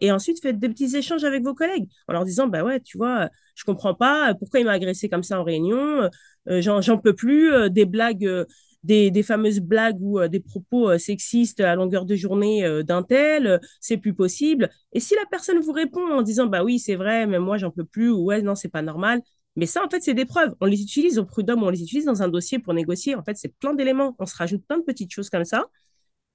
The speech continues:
Bien sûr, quand les choses s'empirent, bah là, il faut pas hésiter à, à signaler aussi, euh, par mail officiellement, hein, que ce soit au R H, à la médecine du travail,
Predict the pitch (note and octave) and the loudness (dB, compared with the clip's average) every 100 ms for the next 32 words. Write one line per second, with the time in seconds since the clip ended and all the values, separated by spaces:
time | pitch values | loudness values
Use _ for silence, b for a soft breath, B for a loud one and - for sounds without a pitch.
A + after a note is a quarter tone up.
0 | _ - E3 F#3+ B3 A#3+ F#3 F3 E3+ G#3 | _ -4 -2 0 -2 -4 -4 -4 -4 -4
1 | - F#3 F#3 G#3 F3 - _ _ - C3+ | -4 -6 -4 -4 -4 -8 _ _ -10 -6
2 | E3+ D#3+ - E3+ F3 F3+ F#3+ F3 C#3 C#3 | -6 -6 -4 -2 -2 -4 -2 -2 -4 -8
3 | - D#3+ - F#3 D#3+ E3 D#3+ - - F#3+ | -8 -8 -2 0 2 2 0 -4 -8 -4
4 | D3 - b b F#3 D3+ E3+ F3+ E3 - | -4 -4 b b -2 0 2 2 0 -2
5 | E3 - D#3+ C#4 A3 F3+ D#3 D#3 D3 D3 | -6 -2 0 2 0 -2 -8 -6 -4 -4
6 | D3 F3+ G#3+ A3 - _ _ - D#3 D#3 | -2 0 0 -2 -8 _ _ -4 0 0
7 | D3 - D#3 D3 - D3+ F#3+ A#3 | -2 -4 -6 -6 -6 -2 2 2